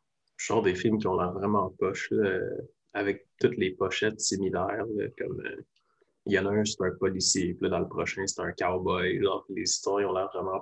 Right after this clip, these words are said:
poche. Mais, euh, puis c'est ça, ça, c'est, c'est, il y en a plein qui sont réalisés par Sergio Cor-, Corbucci, qui a aussi fait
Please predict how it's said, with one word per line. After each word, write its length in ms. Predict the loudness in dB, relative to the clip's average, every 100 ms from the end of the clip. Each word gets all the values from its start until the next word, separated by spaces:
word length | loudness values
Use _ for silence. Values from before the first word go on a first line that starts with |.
| 0
poche. 260 | 0 0 -6 _ -20 _ _ -6
Mais, 360 | 0 2 2 0
euh, 60 | -2 -6 -6 -8 -10 -14 _ _ _ _ _ _ _ _ _ -12
puis 240 | -4 0
c'est 140 | 2 4
ça, 220 | 6 6
ça, 160 | 6
c'est, 300 | 4 4 0 2
c'est, 220 | 0 2
il 80 | 0
y 80 | 0
en 60 |
a 80 | -2
plein 180 | -2 -2
qui 80 | 0
sont 140 | -2
réalisés 380 | 0 0 0 -2
par 160 | -2
Sergio 400 | -2 -2 -2 0 0
Cor-, 200 | 0 -2 -4
Corbucci, 600 | -2 -2 -4 -4 -4 -6 _
qui 100 | 2
a 40 | 2
aussi 280 | 4 2 2
fait 140 | -2